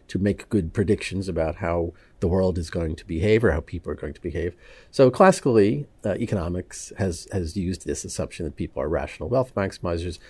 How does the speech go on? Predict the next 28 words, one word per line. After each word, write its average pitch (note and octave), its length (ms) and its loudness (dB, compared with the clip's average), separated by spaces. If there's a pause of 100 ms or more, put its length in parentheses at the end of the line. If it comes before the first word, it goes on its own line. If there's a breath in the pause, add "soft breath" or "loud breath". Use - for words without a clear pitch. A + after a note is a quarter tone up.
(340 loud breath)
And A#2 180 4
the G#2+ 60 0
question F#2+ 500 4
really E2+ 280 2
is, D#2 240 -4 (360 soft breath)
is E3 220 12
that A#2 320 8 (220)
too B2+ 200 6
simplifying D2+ 800 0
an D2+ 100 -6
assumption? C#2+ 480 -6
Is G#2+ 160 0
it, G2+ 120 -2 (120)
is F2 120 -4
it D#2+ 120 -8
so E3 200 8
inaccurate G2 640 6 (320 soft breath)
that E2+ 440 -2 (600 soft breath)
the G2+ 220 -2
predictions G#2+ 720 0
that F#2 340 -2
economics F2+ 520 -10
renders F#2 500 -6
about D#2+ 340 -8
how F2 180 -4
people F#2+ 320 -8
will E2+ 140 -8
behave G#2 560 0